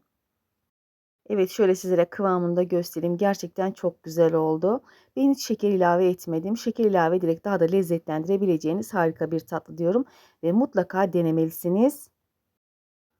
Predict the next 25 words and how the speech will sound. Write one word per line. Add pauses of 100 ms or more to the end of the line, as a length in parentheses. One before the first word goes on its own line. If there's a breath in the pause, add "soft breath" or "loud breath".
(140)
Bugün
sizlere
isterseniz
kendinize,
isterseniz
de
ikram
sofraları
için
hazırlayabileceğiniz
harika
bir
tatlı
tarif
verdim. (380 soft breath)
Mutlaka
deneyin
diyorum
ve
böylece
bir
tarifimin
daha
sonuna
geliyorum.